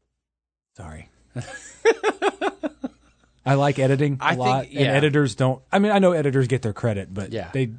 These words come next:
Speaker 1: I don't think, get some of the credit that they are due.
Speaker 2: More than, <laughs> more credit sometimes? <laughs>
Speaker 1: They
Speaker 2: Yeah.
Speaker 1: should, yeah.
Speaker 2: Oh, yeah.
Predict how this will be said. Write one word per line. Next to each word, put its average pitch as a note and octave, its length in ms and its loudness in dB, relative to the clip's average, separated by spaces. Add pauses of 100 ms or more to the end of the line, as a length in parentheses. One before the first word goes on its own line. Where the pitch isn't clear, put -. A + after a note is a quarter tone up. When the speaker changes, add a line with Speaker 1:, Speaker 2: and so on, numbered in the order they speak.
(320)
Speaker 1:
I C3+ 120 -2
don't C3 200 -6
think, A2+ 180 -6
get A#2+ 160 -6
some A2 140 -2
of G2+ 40 -4
the G2 80 -4
credit F#2 320 -6
that F2+ 100 -12
they F2 120 -10
are E2+ 120 -10
due. D#2+ 380 -14
Speaker 2:
More A#2+ 420 -4
than, B2 560 -8 (360)
<laughs> - 400 -20
more A#2 280 -8
credit C3 480 -4
sometimes? C#3+ 580 -2
<laughs> B2 280 -8
Speaker 1:
They B2+ 100 2
Speaker 2:
Yeah. B2+ 60 4
Speaker 1:
should, A#2+ 400 -2
yeah. G2+ 240 -2
Speaker 2:
Oh, A#2 100 -2
yeah. G#2+ 280 -6